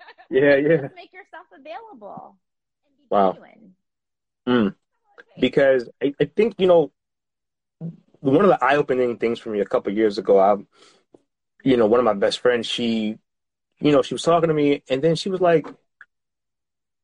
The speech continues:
Speaker 2: "So, Terrence, so how was your soul today?"
Speaker 1: Hmm.
Speaker 2: I said,
Speaker 1: Hmm. Wow.
Speaker 2: I said, "Damn." I said,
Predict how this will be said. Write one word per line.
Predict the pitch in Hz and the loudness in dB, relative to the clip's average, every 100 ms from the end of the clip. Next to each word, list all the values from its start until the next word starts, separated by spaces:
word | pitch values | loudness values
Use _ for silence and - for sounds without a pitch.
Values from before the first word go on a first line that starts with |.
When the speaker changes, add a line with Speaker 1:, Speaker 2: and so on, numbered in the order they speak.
| _ _ | _ _
Speaker 2:
"So, | - 175 | -4 -2
Terrence, | 180 175 135 107 - - | 0 0 0 -2 -10 -12
so | - 156 | -4 -2
how | 180 277 | 0 2
was | 262 | 2
your | 180 | 0
soul | - - 123 | 0 2 2
today?" | 117 104 95 98 _ _ _ _ _ _ 320 | 2 -4 -6 -10 _ _ _ _ _ _ -20
Speaker 1:
Hmm. | 415 359 208 180 170 160 165 _ _ _ _ _ _ _ | -20 -20 -20 -20 -20 -20 -20 _ _ _ _ _ _ _
Speaker 2:
I | |
said, | - 85 165 262 523 | -14 -12 -12 -14 -14
Speaker 1:
Hmm. | 214 156 160 _ _ _ _ _ - | -14 -14 -20 _ _ _ _ _ -14
Wow. | 196 | -10
Speaker 2:
I | 98 | -8
said, | 160 | -4
"Damn." | 254 254 160 - _ _ _ _ | 0 0 -2 -8 _ _ _ _
I | 233 | -4
said, | 302 262 | 0 0